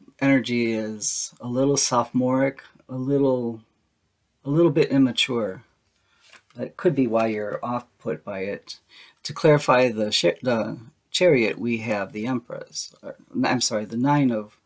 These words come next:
Pentacles, which is pre-Empress. You're being seen not only as a blessing to many people. Please take this to heart. Um,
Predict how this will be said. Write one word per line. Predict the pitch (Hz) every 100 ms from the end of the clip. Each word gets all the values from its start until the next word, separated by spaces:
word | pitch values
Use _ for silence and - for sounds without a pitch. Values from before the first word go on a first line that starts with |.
| _ _
Pentacles, | 185 160 147 113 110
which | 113 127
is | -
pre-Empress. | - 151 113 104 87 82 - - - _ _ _ - - - - - - - - - - _ _ _ 156
You're | 190 220
being | 214 208
seen | 175 - 208 170 160 160 135
not | 156 -
only | 160 170 151
as | 131 123
a |
blessing | 113 131 131 135 117
to | 120
many | 123 113
people. | - 131 - 87 - - _ _ _ _ _ _ _ _ _ _ _ _ _ _ _ - - 151
Please | - 220 -
take | - -
this | 110 -
to | 110
heart. | 147 127 104 - _ _ _
Um, | 123 123 120 113